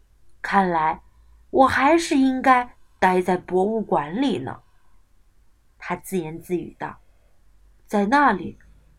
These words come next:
所有的人都能看到我啊。至少每个人都能想象让自己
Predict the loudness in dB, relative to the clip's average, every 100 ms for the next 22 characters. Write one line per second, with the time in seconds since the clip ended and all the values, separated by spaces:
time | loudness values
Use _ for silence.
0 | -20 -8 4 8 8 6 4 6 4 2
1 | -14 -20 -20 _ 0 2 0 -4 -4 6
2 | 6 6 4 8 8 8 6 6 4 2
3 | -8 -20 -20 -20 _ _ _ _ _ _
4 | -10 -6 -6 -2 0 0 -4 _ _ -20
5 | -14 2 4 4 6 8 10 8 6 -12
6 | _ _ 0 2 0 -2 -2 -4 -4 -4
7 | 2 2 2 -14 _ _ _ _ 4 4
8 | 4 -6 -10 -10 -8 -10